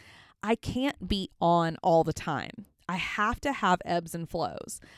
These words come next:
I have to rest, and then I have to do." And I may not be able to, you know, I may have to adjust that midway through my day too. I think Mars and Gemini has really shown us, like, the, the beauty of micro,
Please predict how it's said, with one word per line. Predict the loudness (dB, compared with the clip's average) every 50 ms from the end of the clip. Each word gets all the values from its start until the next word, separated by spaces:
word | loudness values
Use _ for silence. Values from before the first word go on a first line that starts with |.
| -20 -10 _
I | 0 2 2
have | 0 -2 -4 -2 -2 -2 -2 -2 -6 -10
to | -6 -4 -2 0 0 0 -2 -2 0
rest, | 0 2 2 2 2 0 0 -2 -6 -6 -4 -6
and | -6 -4 -4
then | -4 -6
I | -6
have | -6 -4 -6 -6 -6 -6
to | -10 -6
do." | -2 0 0 0 0 -2 -2
And | -2 -2 -2
I | -2 -4
may | -4 -4 -4 -2 -2 -2 -4
not | -4 -4 -6 -6 -8
be | -8 -8 -6
able | -4 -4 -4 -4 -2 -2 0 0 0 -2
to, | -4 -8 -8 -6 -4 -2 -2 -2 -2 -2 -4 -8 _ _ _ _ _ _ _ _ -20 _ _ _ _ _ _ _ _ _ _ _ _ _
you | 0 2
know, | 4 4
I | 4 4
may | 2 2 0
have | 0 0 -2 -2 -2
to | 0 0
adjust | 0 0 0 -2 -2 0 2 2 0 0 -6 -4
that | 0 0 0 0 -2 -6 _ _
midway | -6 -2 0 0 0 0 0 0 2 2
through | 0 -2 -4 -4 -2 -2 -2
my | -2 -2 -4 -6
day | -4 0 0 0 0 0 -2 -6 -8 -12 -8
too. | -4 -4 -2 -2 -4 -4 -6 -2
I | -2 -2 -2
think | -2 -4 -6 -2
Mars | 0 2 2 4 4 4 2 2
and | 0 -4 -4
Gemini | -2 -2 -2 -2 -2 -2 -2 -2 -2
has | -2 -2 -2
really | -4 -4 -4 -4
shown | -4 -4 -4 -4 -4 -2 -2 -2
us, | -4 -4 -4 -2
like, | -2 -2 -2 -2 -4 -8 -20 _ -20 -20 _ _ _ -6
the, | 0 4 6 6 6 4 2 -2 _ _ -20 -20 _ _ _ _ _ _ _ _
the | -10 2 2 2
beauty | 2 2 0 0 -2 -2 -2 -4 -6
of | -6 -6
micro, | -4 -2 -2 -2 -2 -4 -4 -4 -2 -2 -4